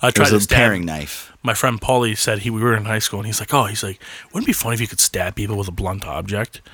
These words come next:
Speaker 1: And
Speaker 2: Like
Speaker 1: I
Speaker 2: a
Speaker 1: was
Speaker 2: fucking spoon?
Speaker 1: Well, he said, he's like, "Try to stab me with this Gatorade bottle." And I did. I fucking tried. I broke the skin, but I didn't, like,
Speaker 2: Well, I was saying,
Speaker 1: stab
Speaker 2: if you
Speaker 1: him.
Speaker 2: break the, the Gatorade bottles,
Speaker 1: Into
Speaker 2: I
Speaker 1: a sieve, you know, like a
Speaker 2: Yeah,
Speaker 1: shiv,
Speaker 2: I think
Speaker 1: rather.
Speaker 2: you,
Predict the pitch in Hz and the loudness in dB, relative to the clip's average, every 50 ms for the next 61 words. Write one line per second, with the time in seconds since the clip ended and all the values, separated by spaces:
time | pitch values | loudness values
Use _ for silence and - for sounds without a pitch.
0 | - - - - - - - - - 123 120 117 113 113 113 110 113 104 - 104 | -20 -20 -20 -20 -20 -20 -20 -6 0 2 4 4 6 4 6 4 2 2 2 2
1 | 87 - - - - - - 101 101 101 104 110 113 - - - - - 170 170 | 4 4 6 4 4 2 0 0 2 2 2 2 0 -2 -8 -14 4 6 6 8
2 | 151 233 214 135 135 123 139 123 - - 151 147 143 - - - 143 135 139 139 | 8 8 6 4 4 0 -2 -2 2 2 2 2 2 0 2 2 2 2 2 0
3 | 127 120 113 117 107 107 113 110 110 110 104 98 92 92 - 90 85 85 85 87 | -2 -2 -2 -4 -6 -6 -4 -4 -2 -2 -2 -4 -6 -8 -8 -10 -8 -8 -10 -10
4 | - - 139 180 202 185 233 240 - 110 98 104 117 - - - 135 - - 117 | -6 -4 -2 0 0 2 2 2 0 0 0 -4 -4 -2 0 0 0 0 -2 -4
5 | 110 - - 107 120 147 160 139 - 254 339 - - - - - - 147 190 143 | -2 -2 0 2 2 2 2 4 4 2 2 2 -2 -2 -2 0 2 2 2 2
6 | 107 92 95 107 107 113 139 143 110 92 - 143 151 165 170 160 - 226 247 165 | 0 -2 -4 -2 0 0 0 0 -4 2 6 8 8 8 8 6 6 6 6 6
7 | 110 104 104 120 117 104 - 107 120 131 135 147 - - 110 104 107 107 101 98 | 6 6 4 2 2 2 0 4 6 6 6 6 4 -2 0 6 6 8 8 8
8 | 95 92 85 90 101 95 90 95 101 98 101 110 123 127 131 135 127 131 135 135 | 6 4 2 2 0 0 2 2 2 4 4 4 4 4 4 4 6 6 6 6
9 | 143 143 156 165 175 175 - - - - - - - - 135 127 - 82 76 - | 8 6 4 2 0 -2 -4 -4 -4 -4 -6 -8 -14 -12 -10 -6 -6 -4 -2 0
10 | - - - 117 113 120 127 135 131 127 127 107 113 127 117 113 113 110 117 143 | 2 2 2 0 -4 -8 -10 -10 -12 -10 -10 -10 -8 -8 -8 -8 -6 -4 2 4
11 | 180 127 85 85 131 131 175 165 139 139 104 | 4 6 6 4 4 2 2 2 0 -2 -4